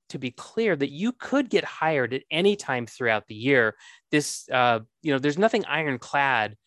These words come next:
about what we're about to reveal to you, but they are trends, right? These are big picture themes and trends.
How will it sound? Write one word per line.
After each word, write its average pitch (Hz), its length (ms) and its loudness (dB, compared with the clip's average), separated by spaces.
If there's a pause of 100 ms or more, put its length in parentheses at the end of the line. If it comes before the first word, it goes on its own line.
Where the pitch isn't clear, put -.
(280)
about 127 340 0
what 139 160 0
we're 131 160 2
about 120 280 0
to 127 120 -8
reveal 151 400 0
to - 160 -6
you, 120 340 -2 (300)
but 151 260 6
they 165 200 2
are 190 500 2
trends, 131 480 0
right? 147 180 0
These 165 200 -2
are 127 80 2
big 170 500 0
picture 147 380 -4
themes 170 580 -2
and 117 140 -14
trends. 143 580 0